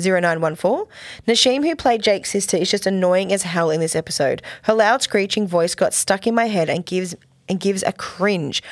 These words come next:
I'm not quite sure whether to blame the script or her acting. She was pretty relatable in Scream Queen, though. Oh, sorry, although that show also was super over the top <laughs> storyline. I love nine nine, especially when they, when the story goes nuts.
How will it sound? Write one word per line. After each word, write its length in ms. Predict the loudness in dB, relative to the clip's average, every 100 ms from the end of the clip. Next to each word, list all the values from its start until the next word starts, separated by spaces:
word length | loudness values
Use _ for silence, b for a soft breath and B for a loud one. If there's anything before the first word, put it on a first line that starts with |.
| B 0
I'm 80 | 2
not 160 | 4
quite 200 | 2 2
sure 200 | 4 4
whether 240 | 4 4 2
to 120 | 0
blame 300 | 0 0 0
the 80 | -2
script 340 | 0 0 0
or 120 | 0 0
her 180 | -2 0
acting. 480 | -2 -2 -6 -6 -8 B B B
She 160 | 0 0
was 140 | 0
pretty 280 | 0 0 2
relatable 540 | 2 2 2 0 0
in 160 | 0 0
Scream 440 | 0 0 0 0 -2
Queen, 300 | 0 0 0
though. 340 | 0 2 0 -4 B B B
Oh, 20 | 0
sorry, 220 | 2 2
although 360 | 2 2 2
that 200 | 4 2
show 300 | 2 2 2
also 420 | 2 0 0 -2 0
was 180 | 0 -2 -4
super 500 | -2 0 0 2 2
over 240 | 2 0 -2
the 100 | -4
top 300 | 0 0 0
<laughs> 80 | -2
storyline. 640 | 0 0 2 2 2 -2 -6 B B B 0
I 80 | 2
love 200 | 4 4
nine 260 | 2 4
nine, 200 | 4 2
especially 460 | 0 0 0 2 2
when 180 | 2 2
they, 300 | 2 0 0
when 160 | -2
the 80 | 0
story 320 | 0 0 0
goes 300 | 2 0 0
nuts. 400 | 0 0 -2 -4